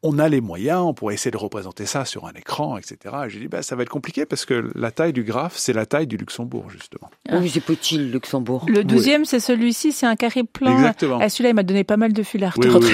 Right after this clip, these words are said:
Speaker 1: oui.
Speaker 2: effectivement. <laughs>
Speaker 1: Absolument.
Speaker 3: Vous parliez tout à l'heure, Hugo, parliez d'atelier.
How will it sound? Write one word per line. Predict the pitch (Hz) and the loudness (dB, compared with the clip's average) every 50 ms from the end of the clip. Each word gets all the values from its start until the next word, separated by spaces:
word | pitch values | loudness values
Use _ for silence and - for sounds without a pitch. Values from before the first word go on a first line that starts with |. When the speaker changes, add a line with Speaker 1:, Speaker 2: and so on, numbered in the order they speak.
| 208 | 4
Speaker 1:
oui. | 202 170 | 2 2
Speaker 2:
effectivement. | - - - - 262 - - 226 190 180 208 - 185 277 254 - 185 - | 0 -2 -2 -2 -2 0 2 2 2 4 2 2 2 2 2 2 0 0
<laughs> | - 285 226 - 202 - - - - - - - - - - - - - - - - - - - - 285 143 269 | 0 0 0 -2 -2 -4 -4 -4 -2 -2 -4 -6 -2 -2 -4 -4 -4 -12 -12 -8 -4 -2 -2 -2 -2 -2 -2 -2
Speaker 1:
Absolument. | 247 226 - - - 117 104 104 101 98 92 180 | -2 -4 -6 -6 -4 -2 -2 -2 -4 -4 -4 -4
Speaker 3:
Vous | 208 208 | -2 -2
parliez | 240 220 208 196 226 | -2 -2 -2 -2 -4
tout | 214 - 190 - | -2 -4 -4 -2
à | 180 170 | 0 0
l'heure, | 165 170 165 | 0 2 2
Hugo, | 170 151 147 151 | 0 0 0 -2
parliez | - 165 151 151 156 170 202 226 | -2 -2 -2 -2 -2 0 0 0
d'atelier. | 190 165 156 175 - - - - 185 175 156 143 143 165 165 165 175 | 2 2 2 2 2 -2 -8 -6 -6 -6 -6 -6 -4 -6 -6 -6 -8